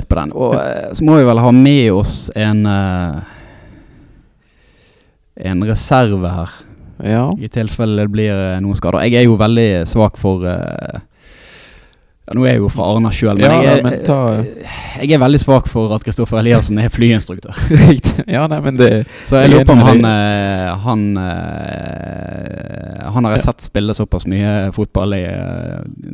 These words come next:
Speaker 1: ymse tredje- og fjerde divisjonsklubber opp
Speaker 2: Mm.
Speaker 1: gjennom årene, at han tror jeg faktisk tar, eh, benkeplassen.
Speaker 2: Han får benkeplassen der. Nei, men, eh, det er bra. Da er det,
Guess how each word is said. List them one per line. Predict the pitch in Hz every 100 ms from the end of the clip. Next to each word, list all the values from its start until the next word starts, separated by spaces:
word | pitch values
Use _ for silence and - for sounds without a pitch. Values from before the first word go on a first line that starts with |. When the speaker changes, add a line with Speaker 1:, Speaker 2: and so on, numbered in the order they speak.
| 50 -
Speaker 1:
ymse | 101 -
tredje- | 104 110 107
og | 107
fjerde | 107 107
divisjonsklubber | 107 107 104 107 92 85 85
opp | 85
Speaker 2:
Mm. | 104
Speaker 1:
gjennom | 90 95
årene, | 90 80
at | 98
han | 110
tror | 101 101
jeg |
faktisk | 92 - 87
tar, | 87 85
eh, | 82
benkeplassen. | 85 82 - 90 - - _ -
Speaker 2:
Han | 117
får | 117 - 92 95
benkeplassen | 101 - 104 92 92
der. | 82
Nei, | 120 147
men, | 175 175
eh, | 170 165
det | 170
er | 156
bra. | 143 131
Da | 156
er | 147 147
det, | 127